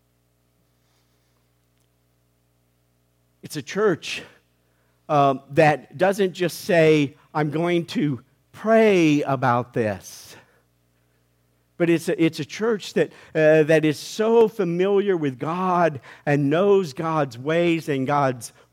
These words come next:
will that we actually participate with God. We don't have to,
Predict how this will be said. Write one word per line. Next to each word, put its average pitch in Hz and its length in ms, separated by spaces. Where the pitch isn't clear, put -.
will 156 680
that 160 180
we 180 420
actually 165 580
participate 147 1000
with 131 200
God. 123 280
We 139 80
don't 185 220
have 175 260
to, 131 220